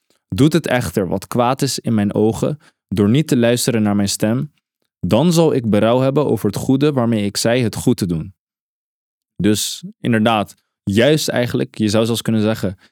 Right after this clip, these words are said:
juist omdat God onveranderlijk is,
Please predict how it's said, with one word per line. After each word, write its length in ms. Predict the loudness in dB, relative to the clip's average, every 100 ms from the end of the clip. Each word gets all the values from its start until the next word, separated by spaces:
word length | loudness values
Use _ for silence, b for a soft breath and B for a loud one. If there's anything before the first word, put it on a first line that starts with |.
| _
juist 540 | 0 2 4 2 -2 -4
omdat 320 | 0 2 0
God 380 | 0 -2 -2 -12 -10
onveranderlijk 720 | -4 -2 0 0 0 -2 -2
is, 280 | -4 -4